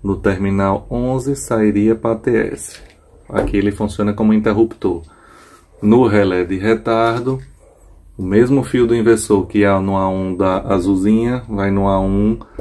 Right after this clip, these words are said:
da, do retardo. O outro fio que é no A dois da azulzinha, vai no A dois, que é lá embaixo do retardo. E ao fio que sai da bateria,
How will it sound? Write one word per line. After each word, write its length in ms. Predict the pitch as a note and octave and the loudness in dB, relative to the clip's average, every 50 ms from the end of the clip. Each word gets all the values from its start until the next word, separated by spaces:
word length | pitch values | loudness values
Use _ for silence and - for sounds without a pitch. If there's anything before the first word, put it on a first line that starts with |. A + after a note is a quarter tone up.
| - - - - | -10 -10 -12 -16
da, 360 | - - F#2+ F#2+ F#2+ F#2+ F#2+ - | -10 -4 -2 0 0 0 0 0
do 120 | G#2 G#2 | 0 0
retardo. 880 | G2 G#2 G#2+ G#2 - - G2 F#2 F#2+ - - - - - F#2+ - - - - - - - - - - - - - - - - - - | 2 2 2 0 0 -2 -2 -2 -2 -2 -4 -6 -8 -8 -8 -8 -10 -12 -14 -16 -18 -20 -20 -20 -20 -20 -20 -20 -20 -20 -20 -14 -8
O 80 | - A2+ | -2 0
outro 420 | G#2 G2+ G2+ G#2 G#2+ G#2 - G#2+ | 4 6 6 6 6 4 0 -8
fio 300 | G#2 - - G#2+ G2 F2+ | -8 -4 -2 -2 -2 -2
que 200 | - - G#2 G2+ | -4 -2 -2 0
é 80 | G2+ F#2+ | 0 0
no 220 | F#2+ G2 G2 G2 | -2 -2 0 0
A 80 | G2+ G2 | 0 0
dois 400 | F2+ F2+ G2 F#2+ F#2+ F2+ F2 F2 | 0 0 2 2 2 0 -2 -2
da 140 | F#2+ F#2+ F#2 | -4 -4 -2
azulzinha, 680 | F2+ E2+ G2 G2 F#2 F#2+ G#2 G#2+ G#2+ G#2+ A2 A2+ A#2+ | -2 -2 -2 -4 -2 0 0 2 4 4 2 2 -2
vai 240 | - - G2 G2 G2 | -4 -4 -4 -2 -2
no 180 | G2 G2 G2 G2+ | 0 0 2 2
A 100 | G2+ F#2 | 0 0
dois, 500 | F2 - G2+ G2 G2 G2+ G#2 G#2+ G#2+ - | 0 0 0 2 4 4 2 2 0 -4
que 140 | - - | -2 -2
é 40 | G2+ | -2
lá 140 | F#2 F#2 G2 | 0 0 -2
embaixo 440 | G2+ F#2+ F#2+ F#2+ G2 G2 G2 - A2 | -2 -2 0 0 -2 -2 -2 -2 -2
do 80 | A2 | -2
retardo. 640 | G#2 A2 A2+ G#2+ - - - - - - - - - _ - - _ _ _ - _ - - - - - _ _ - - | 0 0 -2 -2 -2 -6 -6 -6 -8 -12 -14 -16 -20 _ -20 -20 _ _ _ -20 _ -20 -20 -20 -20 -20 _ _ -4 2
E 380 | G2+ G#2 G#2 G#2+ A#2 - - - _ _ _ _ _ _ _ - - - - - | 4 6 6 6 4 2 -2 -8 _ _ _ _ _ _ _ -20 -20 -20 -14 -4
ao 180 | - A2 G2+ F2+ | -2 0 0 0
fio 240 | - - A2 G#2+ G#2 | 0 2 2 2 2
que 100 | A#2 G#2+ | 0 -2
sai 220 | A2 - G#2 G#2 | 0 0 0 2
da 100 | G2+ G2+ | 2 2
bateria, 720 | G2+ G#2 G#2 G#2 - A2 G#2+ G#2 G#2+ G2+ G2 G2 F#2 F2+ | 2 2 0 0 0 0 0 2 2 0 0 0 -2 -4